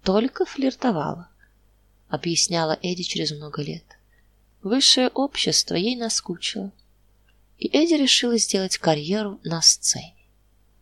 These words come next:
Она поселилась в Барбизон-отеле для благовоспитанных леди,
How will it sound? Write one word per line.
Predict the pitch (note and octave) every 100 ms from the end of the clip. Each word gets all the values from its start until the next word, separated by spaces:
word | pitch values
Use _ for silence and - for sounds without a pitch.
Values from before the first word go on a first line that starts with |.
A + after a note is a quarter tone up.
| _ _ _ _ _ -
Она | C#4 D#4
поселилась | A#3+ - G3 G3+ G3+ F#3 -
в | - D3
Барбизон-отеле | E3+ E3 E3 - D#3+ C#3 - C3+ - E3+ F3+ A#3 _ _ _ _ _ -
для | C3+ F3 E3
благовоспитанных | C#3+ D#3+ E3 D#3 E3 - - - C3+ C3+ C3 C#3 -
леди, | D#3 C#3+ - G#3+